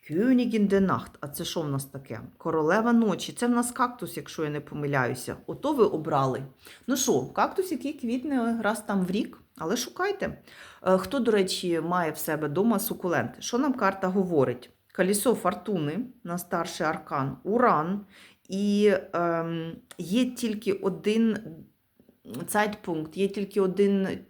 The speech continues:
момент для того, щоб змінити себе. От якраз він у вас є. Саме у вас оці карти, які говорять, що початок є. На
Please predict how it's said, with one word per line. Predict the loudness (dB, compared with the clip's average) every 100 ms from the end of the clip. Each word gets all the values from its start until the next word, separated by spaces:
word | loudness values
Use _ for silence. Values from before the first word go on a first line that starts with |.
| -18 -4
момент | 0 2 2 0 -4
для | -2 -2
того, | 0 0 0 -4
щоб | -4 -4 -6 -10
змінити | -2 0 0 -2 -4
себе. | -4 0 0 0 -8 _ -20 -20 -20 -20 _ _ -2
От | 2
якраз | 4 4 2 2 0
він | 0 2
у |
вас | 0 -2 -4
є. | -4 -4 -6 -14 _ _ -4
Саме | 2 2 2 -2
у | -2
вас | -2 -2 -4
оці | -8 -8 -10 _ -20 -20 -20 -20 -18 -4
карти, | 0 0 0
які | -4 -4 -2
говорять, | -2 -2 0 0 0 -4
що | -6 -6 -6
початок | -8 -2 0 0 -2 -8 -10
є. | -10 -2 -2 -2 -10 -10
На | -2 0